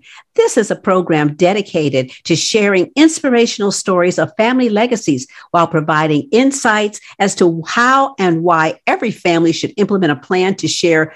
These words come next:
legal, health, finance, and family concerns in order to create a legacy that leads to generational wealth. I'd like to introduce my co-host today,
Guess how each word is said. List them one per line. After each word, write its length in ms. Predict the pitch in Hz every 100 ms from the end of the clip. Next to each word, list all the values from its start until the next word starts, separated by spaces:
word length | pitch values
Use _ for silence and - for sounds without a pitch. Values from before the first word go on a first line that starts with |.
| -
legal, 540 | 151 175 170 220 311 - _ _
health, 440 | - 175 170 269 - _ _
finance, 760 | _ 240 277 302 175 160 160 -
and 260 | 190 180 160
family 360 | - 262 294 277
concerns 680 | 247 - 262 254 180 160 _ _
in 140 | 208 208
order 220 | 254 285
to 160 | 285 208
create 360 | - 185 180 -
a 100 | 160
legacy 560 | 165 240 285 180 - 170
that 240 | 147 -
leads 400 | 147 233 254 254
to 120 | 160
generational 680 | 143 190 208 190 190 196 190
wealth. 440 | 175 202 214 - _ - - -
I'd 180 | 269 220
like 160 | 196
to 80 | 196
introduce 540 | 180 175 - 208 202
my 120 | 214 214
co-host 520 | - - - 165 -
today, 500 | 156 160 156 156